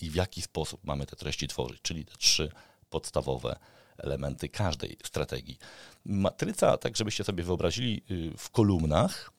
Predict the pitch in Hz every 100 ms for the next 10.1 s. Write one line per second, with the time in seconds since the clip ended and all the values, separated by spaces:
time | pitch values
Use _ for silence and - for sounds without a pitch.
0 | _ - - - 196 - 147 131 127 156
1 | - - 123 156 - 117 - - - 90
2 | 80 - 78 78 69 - - - - 90
3 | - - _ _ _ _ - 80 73 71
4 | - - 71 - - - - _ - 82
5 | 76 73 73 67 82 78 69 76 82 64
6 | - - - 67 143 - - _ _ _
7 | - 87 110 92 92 85 71 82 80 -
8 | - - 73 67 71 71 73 69 67 69
9 | - - - 69 - - - 90 80 76
10 | -